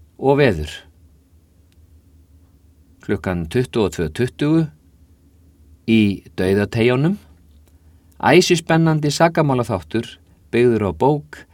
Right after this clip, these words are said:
Heidi Glum. Klukkan tuttugu og þrjú tuttugu. Þýski boltinn.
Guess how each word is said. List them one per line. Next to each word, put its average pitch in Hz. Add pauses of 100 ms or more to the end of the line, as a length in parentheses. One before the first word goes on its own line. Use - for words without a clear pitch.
(200)
Heidi 123
Glum. 82 (2250)
Klukkan 107 (100)
tuttugu 143
og 104
þrjú 123
tuttugu. 143 (760)
Þýski -
boltinn. -